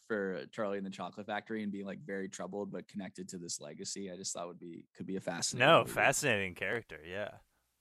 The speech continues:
Speaker 1: So I don't know. This, that's kind of what I have on Dahl. The last thing I wanna say, 'cause I just found this, and we can, we'll be bringing him back up as we talk about Fantastic Mister Fox. But I re-, I sent these photos to you of his,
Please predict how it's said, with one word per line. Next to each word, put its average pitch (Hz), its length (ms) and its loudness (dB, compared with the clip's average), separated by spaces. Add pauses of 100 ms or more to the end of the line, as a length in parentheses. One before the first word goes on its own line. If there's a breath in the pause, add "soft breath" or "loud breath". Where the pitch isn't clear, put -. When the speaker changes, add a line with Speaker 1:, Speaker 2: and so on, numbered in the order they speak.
Speaker 1:
So 190 120 2
I 208 80 8
don't 185 80 6
know. 143 80 6
This, 143 380 2
that's 156 240 -2
kind 196 180 -4
of 143 160 -2
what 127 200 4
I 123 60 8
have 127 200 4
on 120 120 4
Dahl. 113 200 4
The 113 100 2
last 127 300 0
thing 131 120 2
I 123 40 4
wanna 117 200 6
say, 113 280 2
'cause 101 160 -6
I 107 120 0
just - 280 -6
found 107 240 4
this, - 460 -2
and 135 80 6
we 147 80 8
can, 131 120 6 (140)
we'll 120 220 0 (180)
be 117 140 -2
bringing 104 260 4
him 101 120 6
back 95 200 0
up 95 100 0
as 98 100 -2
we 101 80 0
talk 98 200 2
about 98 160 2
Fantastic 95 380 -2
Mister 104 240 0
Fox. 98 420 0
But 98 160 0
I 117 60 4
re-, 120 200 6
I 117 120 2
sent 151 280 0
these 131 200 -2
photos 113 440 2
to 104 100 -10
you 104 300 -4 (540 soft breath)
of 110 120 0
his, 110 240 -4